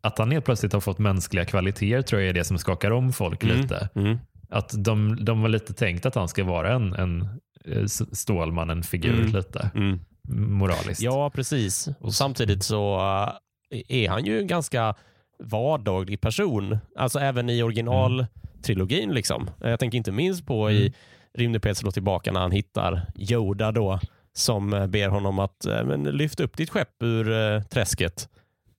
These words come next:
Speaker 2: Och han försöker
Speaker 1: Mm.
Speaker 2: och bara, "Det går inte. Du fattar väl själv,
Speaker 1: Mm.
Speaker 2: du kan ju inte lyfta upp ett skepp." Eh, förstår du väl?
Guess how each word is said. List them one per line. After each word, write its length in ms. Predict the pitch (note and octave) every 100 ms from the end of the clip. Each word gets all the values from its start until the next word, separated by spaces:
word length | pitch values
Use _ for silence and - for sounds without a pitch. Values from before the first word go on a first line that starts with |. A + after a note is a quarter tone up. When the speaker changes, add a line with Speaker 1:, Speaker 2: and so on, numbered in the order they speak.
| - - _ -
Speaker 2:
Och 100 | G#2+
han 100 | A2
försöker 240 | G#2+ A#2+
Speaker 1:
Mm. 120 | A#2
Speaker 2:
och 60 | G#2
bara, 140 | G2+
"Det 100 | G#2+
går 280 | A2+ A2+ G#2+
inte. 360 | G#2+ - F2+ F2 - _
Du 60 | A#2
fattar 340 | - C#3 -
väl 140 | A2+ G#2
själv, 380 | - D3 B2+ A#2+
Speaker 1:
Mm. 100 | A2
Speaker 2:
du 40 |
kan 80 | A2+
ju 80 | B2+
inte 160 | C3
lyfta 460 | A#2 B2+ D3 - B2+
upp 220 | C#3 -
ett 120 | A#2
skepp." 300 | - - D3+ - - - - _ _ _ _ _ B2+
Eh, 220 | C3 C#3
förstår 320 | - D3 A#2+
du 60 | G#2
väl? 240 | G2+